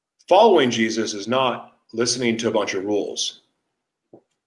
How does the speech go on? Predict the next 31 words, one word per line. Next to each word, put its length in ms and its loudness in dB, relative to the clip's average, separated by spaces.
It's 160 -2
listening 500 4
to 120 0
the 80 4
Holy 240 4
Spirit 400 2
inside 460 2
you 340 -6
that's 220 -8
telling 360 2
you 160 -2
and 120 -6
guiding 400 4
you, 320 -6
"That's 220 0
not 340 0
in 80 0
your 100 6
best 300 0
interest. 540 -8
Mm, 540 -4
you 80 -6
probably 260 4
should 160 2
cut 180 2
that 140 4
person 360 4
out 100 2
of 40 2
your 120 4
life. 440 -2